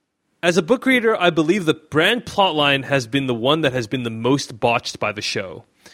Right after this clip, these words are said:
I don't like comparing the books to the show that much, but I will for this storyline because I think it illustrates another way to view the Bran character arc that is perhaps more satisfying." And, uh, you know, I don't know if I wanna read through this whole thing, John Robinson, but,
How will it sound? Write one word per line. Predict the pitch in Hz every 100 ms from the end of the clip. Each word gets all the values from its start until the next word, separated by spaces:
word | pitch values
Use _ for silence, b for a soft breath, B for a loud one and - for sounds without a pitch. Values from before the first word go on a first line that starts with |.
| b b b b _
I | 139
don't | 233
like | 247 269
comparing | 240 214 226 220
the |
books | 160 190 -
to | -
the | 156
show | - 185
that | 170 156
much, | 151 - -
but | 127
I | 117
will | 117 170
for | 180 156
this | 160 -
storyline | 147 135 131 127
because | 123 120 117
I |
think | 113 143
it | 143
illustrates | 127 123 - 127 123
another | 120 117
way | 113
to |
view | 104 113
the | 107
Bran | 110 107
character | 117 107 117
arc | 110 110
that | 110 107
is | 113 -
perhaps | 104 - 120 - -
more | 110 110 110
satisfying." | 110 101 101 - 101 101 B B B B
And, | 180 196 113
uh, | 202 -
you | 214
know, | 220
I | 214
don't | 240 254
know | 233
if |
I | 208
wanna | 196 160
read | 165
through | 160
this | 139
whole | - 143
thing, | - 131 131
John | 131
Robinson, | 131 127 127 135
but, | 120 120